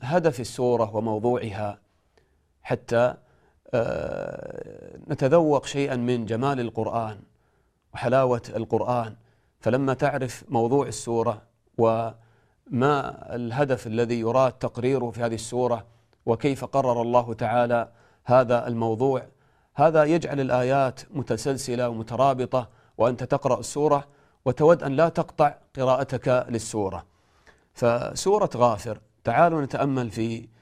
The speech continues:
شيء من مقاصدها. يقول الله تعالى في بدايتها،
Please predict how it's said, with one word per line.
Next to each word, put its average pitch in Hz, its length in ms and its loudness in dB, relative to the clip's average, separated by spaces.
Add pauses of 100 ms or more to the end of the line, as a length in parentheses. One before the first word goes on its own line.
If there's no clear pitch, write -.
(460)
شيء 123 320 -2
من 113 240 -2
مقاصدها. 104 760 -4 (260)
يقول 117 300 4
الله 160 300 4
تعالى 143 380 0
في 139 120 -4
بدايتها، 117 680 -2